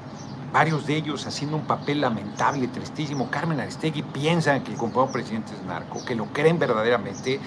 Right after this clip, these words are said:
Saben perfectamente que están mintiendo. ¿Ustedes creen que la señora María del Carmen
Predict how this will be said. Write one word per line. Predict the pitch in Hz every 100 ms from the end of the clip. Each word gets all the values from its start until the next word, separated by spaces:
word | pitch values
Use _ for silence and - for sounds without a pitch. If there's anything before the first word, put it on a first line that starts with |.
| -
Saben | - 185 202
perfectamente | - 160 131 180 180 160 180 185
que |
están | - 175 180
mintiendo. | 165 131 156 185 160 139 92 - - - - -
¿Ustedes | - 202 196 165
creen | - 156 170 175
que | 165 135
la | 113
señora | - 113 113 143 147 - - - -
María | - -
del | 107
Carmen | - 131 139 113